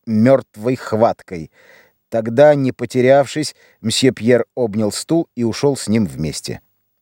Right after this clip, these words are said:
Ничего не заметивший, Родриго Иванович бешено аплодировал.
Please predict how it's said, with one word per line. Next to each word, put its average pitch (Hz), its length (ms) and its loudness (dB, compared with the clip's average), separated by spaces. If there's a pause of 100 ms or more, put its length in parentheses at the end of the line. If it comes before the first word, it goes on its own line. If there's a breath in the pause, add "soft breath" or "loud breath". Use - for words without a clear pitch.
(600)
Ничего 135 540 2
не 123 100 0
заметивший, 117 840 0 (360 loud breath)
Родриго 131 540 0
Иванович 135 580 2
бешено 143 1000 2
аплодировал. 107 920 -2